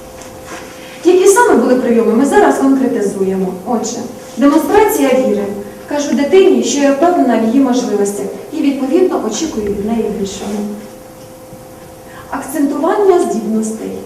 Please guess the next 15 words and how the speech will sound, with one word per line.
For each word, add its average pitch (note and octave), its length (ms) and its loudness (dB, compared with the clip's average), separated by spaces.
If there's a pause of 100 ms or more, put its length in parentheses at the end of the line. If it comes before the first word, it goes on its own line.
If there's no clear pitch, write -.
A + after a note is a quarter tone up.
(600)
Помітивши D4+ 460 2
в B3+ 80 -2
дитині A3+ 400 0
сильні G#3 380 0
сторони A3 420 2 (100)
особистості, G#3+ 800 -2
прямо B3 280 2
говорю G#3 440 -2
їй A#3 180 -4
про - 220 -6 (160)
це. G#3+ 60 -10 (1700)
Емоційне E4+ 440 2
пещення. A3 540 -2 (240)
Констатація A#3+ 840 2
фактів E4 400 2